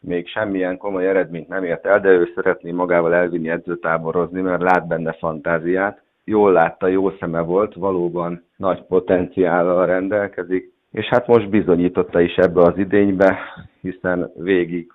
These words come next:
ő is azok közé, a versenyzők közé tartozott, akik a világbajnokságon tudtak döntőzni, az Európa-bajnokságon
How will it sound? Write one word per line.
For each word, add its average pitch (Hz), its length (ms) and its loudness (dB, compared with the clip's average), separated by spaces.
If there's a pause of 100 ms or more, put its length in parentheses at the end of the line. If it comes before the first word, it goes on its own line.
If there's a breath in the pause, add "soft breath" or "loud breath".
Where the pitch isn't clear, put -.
ő 92 100 0
is 87 140 0
azok 87 260 0
közé, 85 220 -4
a 85 80 2
versenyzők 90 640 -2
közé 82 240 -10
tartozott, 90 520 -4
akik 82 280 -10
a 85 200 -6 (380 soft breath)
világbajnokságon 90 1300 0
tudtak 82 360 -6
döntőzni, 82 720 -4
az 78 140 -6
Európa-bajnokságon 87 1400 -2